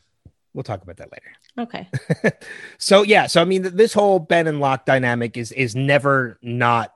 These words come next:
Speaker 1: interesting. It, it just continues on.
Speaker 2: Mm-hmm.
Speaker 1: And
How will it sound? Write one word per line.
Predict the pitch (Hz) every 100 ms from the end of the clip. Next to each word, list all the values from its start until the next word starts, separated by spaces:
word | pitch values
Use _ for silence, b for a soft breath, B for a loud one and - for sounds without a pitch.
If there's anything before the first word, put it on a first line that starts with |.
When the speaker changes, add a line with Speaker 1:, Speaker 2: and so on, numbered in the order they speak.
| _ _ _ _ -
Speaker 1:
interesting. | 120 - 110 110 - - - _ b b b _
It, | 135 135 -
it | 139 117
just | 160 139 -
continues | 147 - 151 135 127 120 104 -
on. | 113 104 104 98 - B
Speaker 2:
Mm-hmm. | 196 180 175
Speaker 1:
And | 151 147 139